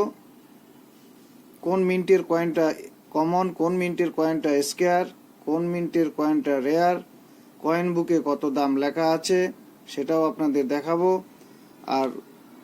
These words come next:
কোন মিন্টের কয়েনটা বর্তমান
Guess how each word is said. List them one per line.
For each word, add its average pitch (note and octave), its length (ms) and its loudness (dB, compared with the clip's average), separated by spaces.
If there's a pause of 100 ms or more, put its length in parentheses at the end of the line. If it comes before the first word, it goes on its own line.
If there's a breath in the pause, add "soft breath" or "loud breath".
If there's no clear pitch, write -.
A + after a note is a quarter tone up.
(480)
কোন F#3 160 2 (100)
মিন্টের F3+ 380 2 (1300)
কয়েনটা E3 320 2 (120)
বর্তমান D#3+ 480 2